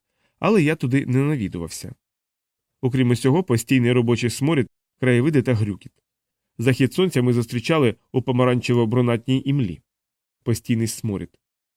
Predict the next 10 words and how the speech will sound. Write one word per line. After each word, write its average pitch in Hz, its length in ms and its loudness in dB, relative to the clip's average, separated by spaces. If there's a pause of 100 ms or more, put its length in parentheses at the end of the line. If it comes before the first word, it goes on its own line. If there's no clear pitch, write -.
(140)
Удень 127 300 6
і 123 80 4
вночі 123 340 0
чути 127 260 0
гуркіт 117 380 2
печей 120 320 0
екстракторів, 110 640 -2
у 131 100 0
яких 117 300 0
нагрівають 123 560 2